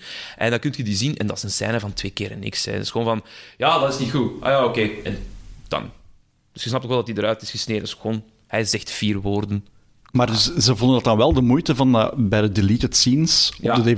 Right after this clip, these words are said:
Speaker 2: V D te zetten?
Speaker 1: Ja.
Speaker 2: Oké.
Speaker 1: Ja,
Speaker 2: De jaren,
Speaker 1: zo.
Speaker 2: de jaren tweeduizend waren gek op dat vlak.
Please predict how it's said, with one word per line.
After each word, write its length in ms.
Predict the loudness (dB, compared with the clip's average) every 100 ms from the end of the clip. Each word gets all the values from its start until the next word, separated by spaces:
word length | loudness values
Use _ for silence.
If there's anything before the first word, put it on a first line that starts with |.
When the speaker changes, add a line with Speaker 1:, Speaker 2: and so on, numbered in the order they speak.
| 4
Speaker 2:
V 100 | 2
D 40 |
te 80 | 2
zetten? 360 | 2 2 0 -2 -6
Speaker 1:
Ja. 360 | -2 -2 -2 -10 -16 -18 -18 -18 -20 -10
Speaker 2:
Oké. 360 | -4 0 0 -2 -6 -16 -4
Speaker 1:
Ja, 140 | 2 4
Speaker 2:
De 60 |
jaren, 200 | 4 2
Speaker 1:
zo. 180 | 0 0
Speaker 2:
de 80 | 2
jaren 240 | 4 2
tweeduizend 500 | 2 4 4 4 2
waren 280 | 2 2 2
gek 340 | 0 -4 -4 -2
op 140 | 0
dat 140 | 0 0
vlak. 420 | 0 -2 -2 -10